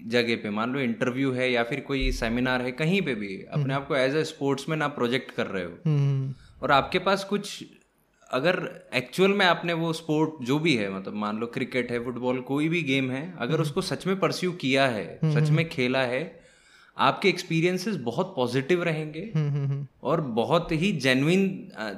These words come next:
Speaker 1: तरीके से निकलेंगे।
Speaker 2: हम्म, हम्म, हम्म।
Speaker 1: अब होता क्या है ना कि बहुत से लोग hobby create करने जाते हैं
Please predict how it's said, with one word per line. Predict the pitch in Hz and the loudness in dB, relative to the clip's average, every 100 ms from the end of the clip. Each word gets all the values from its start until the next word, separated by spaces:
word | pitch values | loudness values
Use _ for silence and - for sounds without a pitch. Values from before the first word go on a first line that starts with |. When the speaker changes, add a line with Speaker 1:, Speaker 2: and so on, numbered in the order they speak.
| - | 0
Speaker 1:
तरीके | 139 139 | 0 2
से | 135 | -2
निकलेंगे। | 127 104 98 92 90 - - | -2 -4 -4 -8 -10 -14 -4
Speaker 2:
हम्म, | 147 | 0
हम्म, | 139 131 | 0 0
हम्म। | 127 135 _ _ - | -2 -6 _ _ -10
Speaker 1:
अब | 127 | -4
होता | 131 160 156 208 | 2 2 4 4
क्या | 196 | 2
है | 160 | 0
ना | 185 | -2
कि | 214 | -4
बहुत | 165 131 165 165 | -4 -2 -2 -2
से | 190 | -2
लोग | 185 190 127 - | -2 -4 -8 -2
hobby | 123 143 | -2 0
create | 190 175 143 160 160 | -4 -4 0 0 0
करने | 151 123 113 | -2 0 0
जाते | 95 82 - | -2 -4 -10
हैं | - | -16